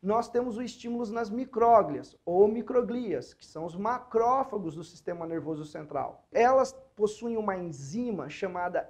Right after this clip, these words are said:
indoliamina dioxigenase, que promove um catabolismo do triptofano,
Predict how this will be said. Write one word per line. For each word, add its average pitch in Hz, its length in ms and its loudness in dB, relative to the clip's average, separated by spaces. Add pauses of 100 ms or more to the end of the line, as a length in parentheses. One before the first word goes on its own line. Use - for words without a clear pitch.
indoliamina 240 1080 0
dioxigenase, 190 1160 -2 (140)
que 240 120 -2
promove 262 640 4
um 247 60 -8
catabolismo 208 880 -4
do 196 100 -4
triptofano, 156 840 -8